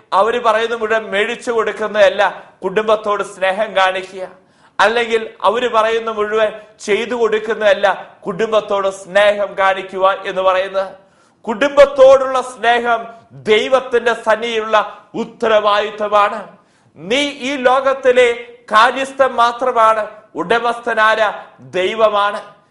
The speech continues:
എന്റെ ഭാര്യ എന്നല്ല പറയണ്ടേ, എനിക്ക് ദൈവം തന്ന ഭാര്യ. എന്റെ ഭർത്താവ് എന്നല്ല പറയണ്ടേ, എനിക്ക് ദൈവം തന്ന ഭർത്താവ്.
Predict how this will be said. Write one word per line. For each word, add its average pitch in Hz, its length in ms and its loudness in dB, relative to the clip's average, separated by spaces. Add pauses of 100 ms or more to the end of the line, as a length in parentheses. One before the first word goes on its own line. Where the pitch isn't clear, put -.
(380)
എന്റെ 220 360 2
ഭാര്യ 220 600 0 (120)
എന്നല്ല 202 480 0
പറയണ്ടേ, 165 580 -2 (360)
എനിക്ക് 190 560 -2 (160)
ദൈവം 175 640 -4
തന്ന 156 200 -4
ഭാര്യ. 143 380 -4 (840)
എന്റെ 277 320 6
ഭർത്താവ് 269 760 2 (100)
എന്നല്ല 226 400 0
പറയണ്ടേ, 180 600 -2 (240)
എനിക്ക് 190 600 -2 (340)
ദൈവം 196 520 -2
തന്ന 165 160 -2
ഭർത്താവ്. 151 540 -6